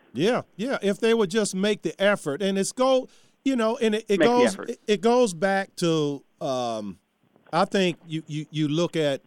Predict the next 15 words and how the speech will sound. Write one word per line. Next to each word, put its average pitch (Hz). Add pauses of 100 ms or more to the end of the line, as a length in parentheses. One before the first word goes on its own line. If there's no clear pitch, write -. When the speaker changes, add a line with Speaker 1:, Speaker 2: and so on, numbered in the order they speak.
(200)
Speaker 1:
the, 123
the 113
biblical 147
saying, 135
"Whose 151
report 135
do 120
you 113
believe?" 95 (240)
Okay? 135 (400)
And 143
you 156
Speaker 2:
Mm-hmm. 147
Speaker 1:
had 139 (340)
Caleb. 190